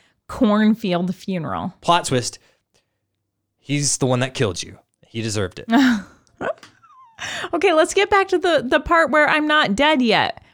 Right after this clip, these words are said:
Speaker 1: Where were you going with that?
Speaker 2: I just think it'd be cool if you stood out on the boat Wi-, like, and got shot by the arrow that eventually lights you ablaze, lights the whole f-,
Speaker 1: Okay,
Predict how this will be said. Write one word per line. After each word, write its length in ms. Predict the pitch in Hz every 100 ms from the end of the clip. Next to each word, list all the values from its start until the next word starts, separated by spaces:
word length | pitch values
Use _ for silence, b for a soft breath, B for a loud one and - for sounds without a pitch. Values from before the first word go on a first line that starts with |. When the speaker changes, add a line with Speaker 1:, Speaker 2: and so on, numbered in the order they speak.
| b
Speaker 1:
Where 140 | 240
were 100 | 302
you 140 | 339 285
going 320 | 302 330 285
with 140 | 233
that? 380 | 233 127 - - _ _ -
Speaker 2:
I 120 | 269
just 160 | 311
think 160 | 339 311
it'd 100 | 311
be 80 | 285
cool 600 | - 285 320 285 277 294 B B
if 160 | 214 226
you 100 | 220
stood 320 | - 262 277
out 220 | 254 247
on 160 | 226 226
the 80 |
boat 520 | 185 226 269 254 - _ _ _
Wi-, 220 | 165 214 -
like, 420 | 185 185 180 - _ -
and 140 | 156
got 200 | 196 202
shot 520 | - - 262 233 156
by 160 | 143 190
the 180 | 185 180
arrow 320 | 208 190 165
that 300 | 160 160 -
eventually 500 | 143 143 165 - 160
lights 400 | 139 131 147 151
you 120 | 147
ablaze, 580 | 131 127 139 110 98 -
lights 260 | 113 120 -
the 80 | 123
whole 220 | 113 120
f-, 140 | 117 _
Speaker 1:
Okay, 300 | 311 339 302